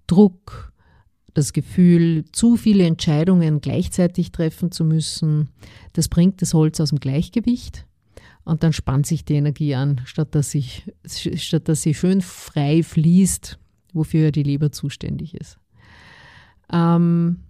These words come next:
und auch das Gefühl, ein Leben zu leben, das man eigentlich nicht will. Also zum Beispiel eine Fremdbestimmtheit,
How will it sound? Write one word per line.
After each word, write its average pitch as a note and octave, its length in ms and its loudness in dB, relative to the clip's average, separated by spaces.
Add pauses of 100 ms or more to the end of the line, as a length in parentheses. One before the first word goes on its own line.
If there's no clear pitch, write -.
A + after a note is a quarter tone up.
(300)
und G3 280 2
auch F#3 600 0 (240)
das G#3 320 0
Gefühl, G#3 640 4
ein F#3+ 180 2
Leben F#3+ 360 4
zu - 140 0
leben, G3 360 4
das A3 160 0
man G#3 160 2
eigentlich F#3+ 420 2
nicht F#3+ 340 2
will. E3+ 300 6 (340)
Also E3 680 2 (1600)
zum F#3+ 200 4
Beispiel F3 720 2 (100)
eine E3+ 140 2
Fremdbestimmtheit, F#3+ 1500 0